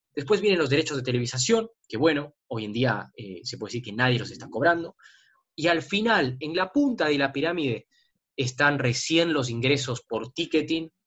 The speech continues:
y los ingresos por socios, entradas y demás. Es decir, es un ingreso que es relativamente menor en función de los demás. Si vos organizás o se organiza así la, la,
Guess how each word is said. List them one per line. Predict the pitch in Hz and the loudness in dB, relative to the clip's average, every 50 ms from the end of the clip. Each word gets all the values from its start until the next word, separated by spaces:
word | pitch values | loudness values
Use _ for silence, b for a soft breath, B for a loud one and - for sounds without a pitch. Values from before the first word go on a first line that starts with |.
| _ _ | _ _
y | - 139 117 | -4 -2 -2
los | 120 117 117 | -2 -2 -4
ingresos | 110 107 117 123 123 127 127 123 - | -4 -2 0 0 0 0 -2 -4 -6
por | - - 107 - - | -6 -6 -4 -4 -2
socios, | - 143 143 139 123 131 - 120 120 117 113 104 - - | 0 2 2 2 2 2 0 -2 -2 -2 -2 -2 -4 -6
entradas | 101 101 98 - 123 123 123 120 113 107 - - 98 | -8 -8 -4 0 2 4 4 4 2 2 -2 -6 -10
y | |
demás. | 95 92 90 87 - - | -12 -12 -12 -14 -14 -10
Es | 113 123 | -8 -6
decir, | 127 - - 151 135 127 B B B B _ _ | -6 -4 -4 -6 -6 -8 B B B B _ _
es | - 165 | -12 -8
un | 156 | -6
ingreso | 147 135 131 139 160 156 - 139 | -4 -2 0 0 -2 -2 -4 -6
que | 127 143 | -6 -6
es | 143 135 131 127 - _ _ _ _ _ | -6 -6 -8 -10 -12 _ _ _ _ _
relativamente | - 113 117 113 135 151 151 156 165 156 - 151 131 127 - - _ _ _ - | -8 -6 -4 0 0 2 2 2 0 0 0 -2 -2 -2 -4 -10 _ _ _ -10
menor | 113 110 117 170 190 143 127 - _ _ _ - | -8 -2 2 2 4 2 2 -4 _ _ _ -12
en | 127 123 | -12 -10
función | 127 113 104 - - 113 107 | -10 -8 -8 -6 -6 -6 -6
de | 104 | -6
los | 101 98 | -8 -8
demás. | 95 92 92 - - - b b b b b b b b - - | -10 -10 -12 -14 -18 -20 b b b b b b b b -18 -10
Si | - - 165 | -6 -2 -2
vos | 196 190 202 | 0 0 0
organizás | 180 156 151 147 135 127 180 175 131 117 - _ | 2 2 0 0 0 2 2 2 2 2 -2 _
o | - 131 - | -8 -8 -6
se | - 127 | -4 -4
organiza | 113 117 120 139 160 - 185 | -2 0 0 0 0 0 -2
así | 120 - - 170 165 | -2 -2 -2 -2 0
la, | 160 143 131 123 131 | 2 2 2 2 0
la, | 135 123 117 110 110 104 | -2 -2 -2 -2 -4 -6